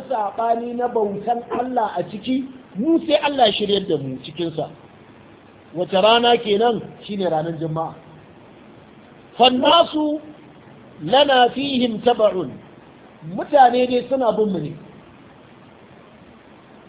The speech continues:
"فغدا لليهود." Gobe na Yahudawa ne. "وبعد غد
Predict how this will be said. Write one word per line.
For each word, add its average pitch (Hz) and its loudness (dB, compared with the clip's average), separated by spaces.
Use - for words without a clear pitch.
"فغدا 294 6
لليهود." 202 2
Gobe 214 6
na 247 2
Yahudawa 254 8
ne. 220 2
"وبعد 269 4
غد 277 4